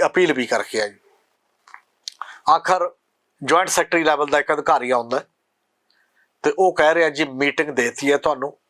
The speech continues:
ਤੇ ਹੁਣ ਤੁਸੀਂ ਮੈਡੀਕਲ ਏਡ ਲੈ ਲਓ।" ਤੇ ਮੈਡੀਕਲ ਏਡ ਲਈ ਮੰਨਿਆ ਗਿਆ ਉਸ ਪੱਧਰ ਦੇ ਉੱਤੇ। ਨਾਲ ਇਹ ਕਹਿ ਦਿੱਤਾ ਗਿਆ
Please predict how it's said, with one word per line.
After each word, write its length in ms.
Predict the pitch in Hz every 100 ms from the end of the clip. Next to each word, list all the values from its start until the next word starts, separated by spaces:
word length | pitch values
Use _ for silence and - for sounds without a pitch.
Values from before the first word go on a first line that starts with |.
| _ _ _ _ -
ਤੇ 80 | 151
ਹੁਣ 220 | 139 156
ਤੁਸੀਂ 300 | 135 - 147 175 _ _ _ 131
ਮੈਡੀਕਲ 540 | 135 143 139 135 131 131
ਏਡ 240 | 123 117
ਲੈ 340 | 123 117 113 104
ਲਓ।" 180 | 98 - _ _ _ _ _ _ _ _ _ _ _ _ _ _ _ _ _ _ _ _ -
ਤੇ 100 | 131
ਮੈਡੀਕਲ 540 | 156 185 196 190 175
ਏਡ 240 | 165 156 143
ਲਈ 200 | 139 170
ਮੰਨਿਆ 580 | 131 131 143 143 139 135
ਗਿਆ 340 | 120 123 143
ਉਸ 200 | 147 127
ਪੱਧਰ 280 | - 123 143
ਦੇ 100 | 139
ਉੱਤੇ। 220 | 131 165
ਨਾਲ 340 | 139 139 160 175
ਇਹ 120 | 196
ਕਹਿ 180 | 185 180
ਦਿੱਤਾ 280 | 185 180 156
ਗਿਆ 260 | 156 175